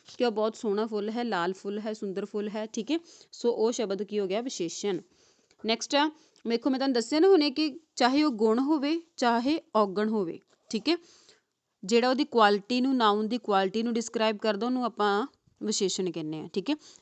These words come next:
ਨਾਮ ਦੇ ਬਾਰੇ ਦੱਸਦਾ ਹੈ, ਉਹਨੂੰ ਆਮ ਤੋਂ ਖਾਸ ਬਣਾਉਂਦਾ ਹੈ, ਉਹਦੀ ਵਿਸ਼ੇਸ਼ਤਾ ਦੱਸਦਾ ਹੈ। For example ਵੇਖੋ, ਨੈਕਸਟ ਵੇਖੋ, ਇਹਦੇ ਵਿੱਚ ਮਿਰਚ ਦੀ ਦੱਸੀ ਵਿਸ਼ੇਸ਼ਤਾ। ਮਿਰਚ ਦੀ ਵਿਸ਼ੇਸ਼ਤਾ ਕੀ ਦੱਸੀ ਹੈ? ਕਿ ਕੌੜੀ ਆ, ਠੀਕ ਹੈ, ਕੌੜੀ ਮਿਰਚ।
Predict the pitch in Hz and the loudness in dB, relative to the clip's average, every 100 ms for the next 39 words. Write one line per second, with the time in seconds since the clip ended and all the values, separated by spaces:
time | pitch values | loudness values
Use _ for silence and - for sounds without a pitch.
0 | 220 214 208 220 254 226 226 214 175 - | 4 8 8 6 4 4 4 2 0 0
1 | 208 233 254 247 226 180 180 - 330 - | 0 0 0 0 2 2 0 -2 -2 -2
2 | - 202 202 220 208 185 165 180 208 220 | 2 4 4 0 -2 -2 -2 -4 -4 -4
3 | - 196 - 202 156 - 147 143 - - | 0 0 0 -4 -4 -8 -14 -16 -18 -20
4 | - _ _ _ - 220 220 220 196 220 | -20 _ _ _ -6 -4 -2 -2 -2 0
5 | 220 254 220 208 233 240 269 254 254 262 | 0 0 -4 -4 -4 -2 0 -2 -2 -2
6 | 254 208 - 214 220 214 220 202 185 180 | -2 -2 -4 -4 -4 -4 -6 -4 -6 -6
7 | 160 - _ _ _ 226 226 254 262 247 | -16 -20 _ _ _ -6 -6 -6 -6 -4
8 | 247 247 269 254 247 247 - 277 277 311 | -4 -2 -2 -2 -2 -4 -2 -4 -2 -6
9 | - 226 202 196 160 - _ - - 220 | 0 2 2 0 -2 -8 _ -20 -8 2
10 | 415 440 _ _ _ - 220 220 285 415 | 2 2 _ _ _ 4 6 6 6 4
11 | - _ 214 220 185 - | 2 _ 0 0 0 -8